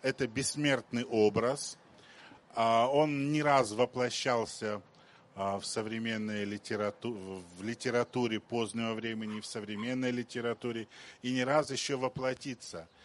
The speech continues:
И вот одно из доказательств и иллюстраций этого — это Сандро, или Сандро, наверное, Сандро из Чегема, Фазиль Искандер. Фазиль Искандер говорил, что свою вот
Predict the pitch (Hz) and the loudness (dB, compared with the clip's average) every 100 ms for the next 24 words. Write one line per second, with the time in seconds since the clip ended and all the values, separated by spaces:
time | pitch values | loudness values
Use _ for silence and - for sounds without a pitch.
0 | - - 113 127 131 131 135 127 143 135 | -20 -16 -2 0 0 0 0 2 0 0
1 | 120 131 - 131 151 202 147 - 123 117 | -2 -6 -4 -4 -2 -2 -6 -8 -8 -6
2 | 117 - 156 175 - 156 147 143 135 127 | -8 -2 0 0 -4 -6 -6 -6 -6 -8
3 | - - - 143 143 143 135 - _ _ | -16 -20 -6 -6 -2 -2 -2 -6 _ _
4 | _ - - - 170 180 170 151 147 147 | _ -10 -2 2 4 4 0 -2 0 0
5 | - 120 117 - 123 117 113 135 160 170 | -2 -6 -6 -2 -2 0 0 4 2 2
6 | 107 110 110 107 107 - 117 110 107 147 | -6 -4 -4 -4 -6 -6 -4 -4 -2 0
7 | 160 131 - - 135 120 127 135 98 80 | 0 -2 -6 -4 -6 -6 -2 -2 -2 -8
8 | - - - - 127 117 143 165 127 98 | -16 -20 -20 -2 0 0 -4 -6 -6 -6
9 | 127 117 117 110 95 78 - _ _ _ | -2 0 0 0 0 -4 -18 _ _ _
10 | - - - _ - 147 269 269 226 - | -20 -20 -20 _ 0 0 0 -2 -2 2
11 | 175 170 202 185 147 135 135 143 175 165 | 2 4 0 0 -4 2 4 4 2 -2
12 | - 139 - 143 147 147 135 | -6 -8 -4 -4 -4 -6 -10